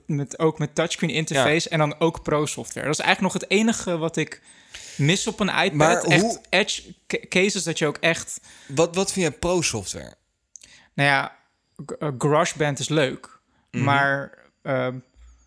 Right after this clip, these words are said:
Speaker 1: zou, zou er een team zijn in Apple die bezig is met een, met een Logic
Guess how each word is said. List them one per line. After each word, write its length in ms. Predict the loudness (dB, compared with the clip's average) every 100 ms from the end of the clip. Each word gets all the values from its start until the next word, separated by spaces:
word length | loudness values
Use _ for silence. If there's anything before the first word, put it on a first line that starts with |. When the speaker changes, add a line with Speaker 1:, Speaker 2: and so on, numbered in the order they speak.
| _ _ _ _ _ _ -20 -16 -8
Speaker 1:
zou, 580 | -6 -2 0 0 0 -2
zou 280 | 0 2 2
er 40 |
een 100 | 0
team 200 | 0 0
zijn 200 | 0 -2
in 120 | 0
Apple 280 | 0 0 0
die 120 | -2
bezig 380 | 0 2 2 0
is 160 | -2 -2
met 200 | -4 -2
een, 260 | -2 -2
met 160 | -4 -4
een 120 | -2 2
Logic 440 | 0 0 -4